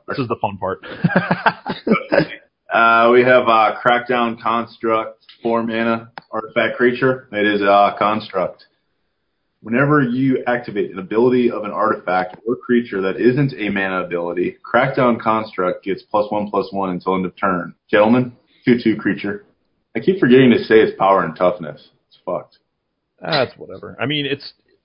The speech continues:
Speaker 1: it, it's good to be thorough, but at the same time, I mean, most people are gonna be listening to this on smartphones or laptops,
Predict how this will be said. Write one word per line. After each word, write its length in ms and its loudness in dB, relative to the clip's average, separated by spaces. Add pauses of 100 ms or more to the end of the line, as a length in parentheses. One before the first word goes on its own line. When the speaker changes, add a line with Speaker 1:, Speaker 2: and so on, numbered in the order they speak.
(100)
Speaker 1:
it, 220 -2
it's 160 -2
good 160 0
to 60 -4
be 120 -4
thorough, 340 2
but 120 2
at 80 0
the 80 0
same 240 -2
time, 260 -4
I 40 -4
mean, 200 -4
most 200 -4
people 200 -4
are 40 -2
gonna 140 -4
be 80 -4
listening 340 -8
to 80 -4
this 180 -8
on 200 -8
smartphones 520 -6
or 40 -4
laptops, 520 -4